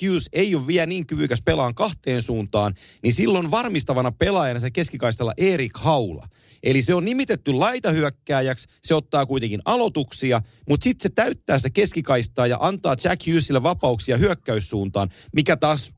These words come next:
samalla sanoen tuottaa Haulalle hyökkäyssuuntaan asioita, koska hän oli joukkueensa paras pistemies avauskierroksella, ja se kertoo jotain taas Erik Haulasta.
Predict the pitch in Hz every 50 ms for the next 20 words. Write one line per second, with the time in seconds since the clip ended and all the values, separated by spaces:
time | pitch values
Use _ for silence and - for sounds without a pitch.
0 | - - 127 165 185 190 180 170 156 175 170 160 165 165 156 139 165 170 143 -
1 | - 156 147 143 190 202 214 202 180 151 151 139 123 - - _ _ _ 165 165
2 | - - - 147 139 - - 143 131 127 135 131 143 151 139 - 143 139 135 127
3 | 127 120 127 120 - - 139 165 151 135 127 143 147 - 165 160 156 - - 165
4 | 165 147 - 202 214 175 - 156 120 120 120 110 123 139 135 127 113 - - 123
5 | 110 107 101 - - 113 101 104 98 - - - - _ - 117 113 143 135 156
6 | 147 123 - 147 151 175 - - 151 139 117 127 127 127 - - 156 170 170 151
7 | 135 - - - 151 180 170 151 117 101 90 85 - - 82